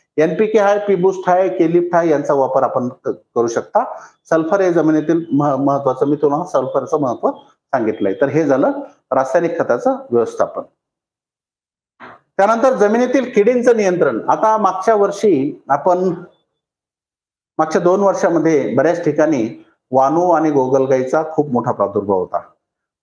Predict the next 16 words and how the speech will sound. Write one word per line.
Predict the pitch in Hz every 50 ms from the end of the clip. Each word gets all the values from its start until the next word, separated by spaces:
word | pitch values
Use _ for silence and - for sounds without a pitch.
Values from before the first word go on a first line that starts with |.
| _ _ -
काही | 147 156 156
ठिकाणी | 156 160 165 165 156 170
हुमणी | 151 135 135 131 139 143
अळीचा | 139 135 135 131 135 127
सुद्धा | 127 135 113 117 123
प्रादुर्भाव | 113 - - 107 104 87 104 101 104 95
होता. | 87 - - - - - _ _ _ _ _ _ _ _ _ _ _ _ _ _ _ _ _ _ _ _ _ _ _ _
पेरणी | 156 156 160 180 185
झाली | 170 165 160 165 165 143
की | 131 - 151
हे | 143 147
वानू | 147 143 139 143 151 156
किंवा | 151 156 156 147 143
गोगलगाव | 131 135 131 127 131 135 131 131 127
येता-, | 127 127 127 - - - - 123 117 101 - 101 107
येतात, | 120 120 - 151 120